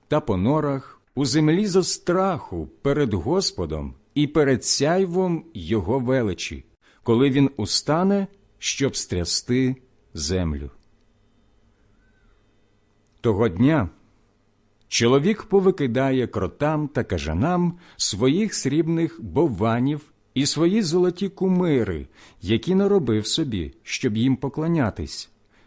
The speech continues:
аби лише самому сховатися у щілинах по скелях та скельних розколинах зо страху перед Господом і перед сяйвом Його величі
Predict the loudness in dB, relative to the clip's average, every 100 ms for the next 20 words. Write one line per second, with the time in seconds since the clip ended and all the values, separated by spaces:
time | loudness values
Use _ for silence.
0 | _ _ 2 4 4 4 4 2 2 2
1 | 2 0 0 2 4 4 2 0 -6 -8
2 | -8 -6 -2 0 2 0 0 -2 -2 -2
3 | -2 -4 -4 -2 0 2 2 0 -4 -6
4 | -4 -2 -2 0 2 0 -4 -12 _ _
5 | 0 2 2 2 4 4 4 2 0 -4
6 | -4 -4 2 2 2 0 -4 -6 -12 _
7 | _ -4 0 0 -2 -2 0 0 -2 -6
8 | -10 -10 _ _ _ 0 2 4 2 0
9 | 0 2 2 0 -2 -2 -2 -4 -8 _
10 | _ _ 0 0 4 4 2 0 0 2
11 | 2 2 2 0 -2 -6 -4 0 2 2
12 | 2 0 0 0 -2 -4 -10 -12